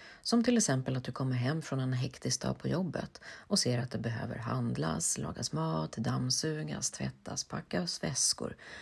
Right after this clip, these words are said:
planeras inför nästa dag, skickas mejl och så vidare. Och såklart gör du allt det här.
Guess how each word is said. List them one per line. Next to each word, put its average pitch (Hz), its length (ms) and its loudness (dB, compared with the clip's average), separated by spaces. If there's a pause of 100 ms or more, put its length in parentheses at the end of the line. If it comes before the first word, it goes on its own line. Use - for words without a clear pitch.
(160)
planeras 196 800 4
inför 127 480 -2
nästa 110 420 0
dag, - 280 -4
skickas - 580 -2
mejl - 300 -2
och - 100 -8
så - 120 -4
vidare. - 300 -8 (400)
Och - 360 -2
såklart 127 420 0
gör 180 380 2
du 180 80 0
allt - 240 -6
det - 80 -6
här. - 220 -6